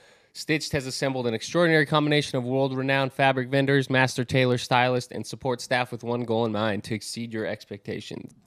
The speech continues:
The best way to experience the Stitched lifestyle is to set an appointment at our boutique store located inside the Cosmopolitan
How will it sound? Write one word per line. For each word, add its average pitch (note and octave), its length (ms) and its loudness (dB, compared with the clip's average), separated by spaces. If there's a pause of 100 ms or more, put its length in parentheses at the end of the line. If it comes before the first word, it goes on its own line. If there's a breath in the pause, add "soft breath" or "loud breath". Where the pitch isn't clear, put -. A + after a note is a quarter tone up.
(100)
The C#3 80 -2
best D#3+ 260 2
way E3+ 140 2
to D#3 140 -2
experience D#3 460 0
the B2+ 60 -10
Stitched - 360 -6
lifestyle B2+ 540 4
is B2 120 -2
to B2 80 -6
set C#3 220 0
an C#3 60 -4
appointment C3 420 -2
at A#2 120 -2
our G#2+ 80 2
boutique B2 460 -4
store B2 380 0
located A2+ 500 2
inside A#2 420 2
the A2 60 -2
Cosmopolitan A#2 1000 -2